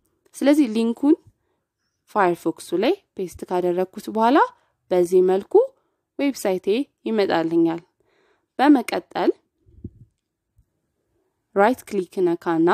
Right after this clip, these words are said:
ቪው ፔጅ ሶርስ የሚለውን እነካለሁ ማለት ነው። እሱን ስነካ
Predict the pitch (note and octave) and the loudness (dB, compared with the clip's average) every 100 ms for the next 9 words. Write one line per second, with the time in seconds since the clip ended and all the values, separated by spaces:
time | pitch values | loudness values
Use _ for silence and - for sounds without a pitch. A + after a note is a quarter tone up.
0 | G4 - _ _ _ _ _ _ _ _ | 0 -4 _ _ _ _ _ _ _ _
1 | _ _ _ _ _ _ _ _ _ _ | _ _ _ _ _ _ _ _ _ _
2 | _ _ F#3+ C#4 A#4 - C4 A3+ - - | _ _ 2 4 4 -2 -6 -6 -6 -2
3 | F#3 F3 - - - F#3 F#3 F3+ F3+ A#3+ | -2 -2 -10 -16 -4 0 2 2 2 -2
4 | - _ _ F#3 F3+ F3 D#3+ E3 B3 F3+ | -4 _ _ -4 -4 -4 -2 -2 -2 -2
5 | D#3 E3 E3+ E3 _ _ _ _ _ - | -4 -8 -12 -12 _ _ _ _ _ -14
6 | B3+ E4+ E4+ D#4+ D#4+ | 2 4 4 2 2